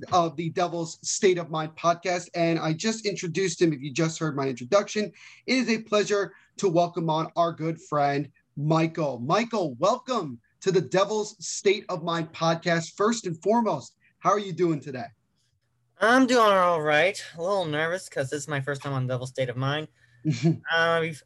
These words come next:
Speaker 2: actually got a full day of nascar coming up from Circuit of the Americas. Uh, first time they're, that nascar is doing Circuit of the Americas. So
Speaker 1: Nice.
Speaker 2: this is gonna be a wild race.
Speaker 1: <laughs>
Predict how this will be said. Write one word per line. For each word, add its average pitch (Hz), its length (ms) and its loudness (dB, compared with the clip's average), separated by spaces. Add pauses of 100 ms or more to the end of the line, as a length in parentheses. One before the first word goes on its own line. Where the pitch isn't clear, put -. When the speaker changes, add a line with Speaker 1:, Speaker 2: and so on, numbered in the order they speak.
Speaker 2:
actually 240 420 -10
got 196 320 4 (800)
a 151 280 0
full 185 240 -10
day 190 220 0
of 147 120 -2
nascar 147 480 -2
coming 135 280 -2
up 127 160 -2 (420)
from 135 160 0
Circuit 156 400 -4
of 139 140 -6
the 139 240 -6 (100)
Americas. 127 720 -4 (680)
Uh, 131 160 -4 (360)
first 170 220 2
time 170 160 2
they're, 156 220 0 (320)
that 135 160 0
nascar 147 240 0
is 135 80 -2
doing 143 180 -2
Circuit 123 300 -6
of 113 60 -8
the 113 80 -12
Americas. 113 640 -10 (500)
So 127 60 -6
Speaker 1:
Nice. 120 300 0 (1040)
Speaker 2:
this 135 180 -4
is 160 100 -12
gonna 180 180 0
be 190 80 -2
a 180 100 6
wild 170 360 4
race. 151 500 0 (400)
Speaker 1:
<laughs> - 420 -2